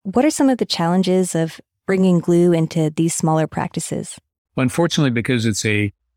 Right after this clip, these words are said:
Speaker 2: neuro-labeled product, again, for twenty-two years in the U S, it comes at a very high price. So there may be resistance to getting it stocked in a lab that may have a limited budget for, uh, implantables and, uh, single-use materials like embolics.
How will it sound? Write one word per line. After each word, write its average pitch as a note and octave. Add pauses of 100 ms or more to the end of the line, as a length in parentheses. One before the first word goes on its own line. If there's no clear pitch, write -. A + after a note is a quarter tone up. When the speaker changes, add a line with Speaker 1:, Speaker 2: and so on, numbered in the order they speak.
(220)
Speaker 2:
neuro-labeled A2
product, F#2+
again, G2+
for -
twenty-two G#2+
years G#2
in G#2
the G2+
U G#2+
S, A#2+
it A2 (200)
comes A2+
at G2+
a F#2+
very G#2
high G2
price. -
So -
there A2
may A#2
be A#2
resistance G#2+
to G#2+
getting G#2
it F#2+
stocked A2+ (320)
in A2
a G2
lab G2+
that G2+
may G#2
have G2+
a G2
limited G2+
budget G2+
for, F#2
uh, F2+ (300)
implantables G#2+
and, F#2+
uh, F#2
single-use G2+
materials G2+
like F#2
embolics. G2+